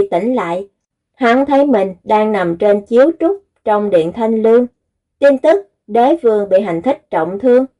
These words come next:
thái tử giám quốc cũng truyền tới Nam Vực. Chu Nhân Cải cao mày đọc chỉ thị do thái tử đích thân hạ bút,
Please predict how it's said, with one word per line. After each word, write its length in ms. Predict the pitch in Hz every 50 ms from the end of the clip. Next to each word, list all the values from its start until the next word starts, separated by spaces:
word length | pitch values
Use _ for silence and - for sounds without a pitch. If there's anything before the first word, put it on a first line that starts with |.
| _ _ _ _
thái 260 | - 208 220 269 320 311
tử 260 | - 165 165 175 190 196
giám 260 | 214 214 254 302 330 -
quốc 300 | 285 294 339 - _ _ _ _ _ _ -
cũng 280 | 208 196 190 208 262 277 -
truyền 260 | 208 180 170 165 165
tới 200 | 165 185 202 247
Nam 320 | 302 277 214 196 185 185 180
Vực. 240 | 180 175 165 165 _ _ _ _ _ _ _ _ _ _ _ _ _ _ _ _ _
Chu 120 | 277 269 269
Nhân 220 | 269 262 262 254
Cải 320 | - 196 170 170 214 226 -
cao 220 | 233 214 208 214 214
mày 320 | 208 180 175 170 175 175 -
đọc 240 | - - 180 175 -
chỉ 180 | - 190 220 269
thị 340 | - 247 185 170 175 180 -
do 220 | 214 202 196 196 196
thái 280 | 220 226 226 311 339 -
tử 200 | - 165 165 202
đích 180 | 220 277 311 -
thân 240 | - 262 214 202 208
hạ 240 | 208 165 147 156 175
bút, 320 | 196 214 262 392 392 -